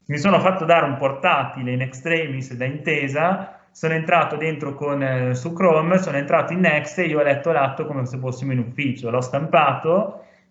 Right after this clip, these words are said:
e basta. Cioè, questa cosa si può fare solo con un software del genere. Cioè, da qualsiasi computer uno entra, veramente c'è dentro, dentro tutto, basta collegarsi a una stampante e, e, e si può fare. Cioè,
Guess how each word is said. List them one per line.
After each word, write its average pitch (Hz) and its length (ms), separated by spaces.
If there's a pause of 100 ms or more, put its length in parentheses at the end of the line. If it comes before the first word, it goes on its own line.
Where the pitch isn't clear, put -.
(120)
e 160 280
basta. 156 500
Cioè, 123 440 (220)
questa 156 280
cosa 175 220
si 160 160
può 143 140
fare 151 220
solo 147 220
con 156 100
un 139 80
software 123 400
del 110 140
genere. 113 600 (400)
Cioè, 143 180
da 135 140
qualsiasi 143 400
computer 151 440
uno 160 180
entra, 160 320
veramente 139 500
c'è 139 140
dentro, 123 560
dentro 127 320
tutto, 123 360
basta 120 280
collegarsi 131 420
a 139 40
una 131 100
stampante 127 640
e, 123 680
e, 127 220 (420)
e 135 120
si 127 160
può 135 160
fare. 123 480
Cioè, 123 580